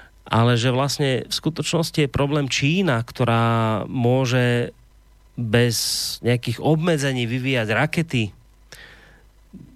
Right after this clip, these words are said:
lebo sa nezaviazala, že nebude. Eh, ak je to tak, tak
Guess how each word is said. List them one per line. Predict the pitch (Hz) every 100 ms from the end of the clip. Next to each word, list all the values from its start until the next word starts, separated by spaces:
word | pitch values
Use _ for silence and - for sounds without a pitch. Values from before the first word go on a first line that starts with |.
| -
lebo | - 127 151 165
sa | - 143
nezaviazala, | 170 170 156 139 135 139 127
že | 127 123
nebude. | 135 156 147 113 123 180
Eh, | - - _ - - - - - - - _ _ - 127 120 120 - - _ -
ak | 123 147
je | 202
to | 196
tak, | - 147 104 - - - - _ _ _ _ - - - - - - - -
tak | - 127 120